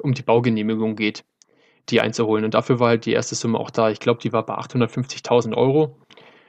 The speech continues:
Und, äh, damit konnte man, also mit dieser Summe,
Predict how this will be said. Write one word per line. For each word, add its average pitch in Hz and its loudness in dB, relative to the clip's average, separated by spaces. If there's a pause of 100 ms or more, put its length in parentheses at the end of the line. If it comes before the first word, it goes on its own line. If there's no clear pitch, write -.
(300)
Und, 123 2
äh, 113 0
damit 113 2
konnte 127 2
man, 113 2
also 117 -2
mit 113 0
dieser 127 2
Summe, 151 0